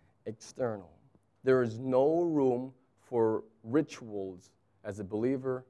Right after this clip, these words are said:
and follower of Christ. Listen, there's no room for rituals. It's not about rituals. Here's the key with this first point. Fasting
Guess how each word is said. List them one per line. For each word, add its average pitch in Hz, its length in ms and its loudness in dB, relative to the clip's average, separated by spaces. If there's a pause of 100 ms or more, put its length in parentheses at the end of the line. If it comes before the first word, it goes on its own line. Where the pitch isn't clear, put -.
(140)
and 107 100 -20
follower 101 600 -2
of - 140 -20
Christ. 82 320 -10 (180)
Listen, 127 300 -12
there's 104 280 -10
no 127 380 -2
room 131 480 -2
for 127 160 -12
rituals. 117 560 -8
It's - 160 -20
not 110 160 -8
about 110 440 0 (440)
rituals. 120 680 -2 (280)
Here's 147 320 4
the 180 140 2
key 175 260 -2
with 131 120 0
this 123 120 -10
first - 280 -4
point. 123 280 0 (640)
Fasting 143 680 2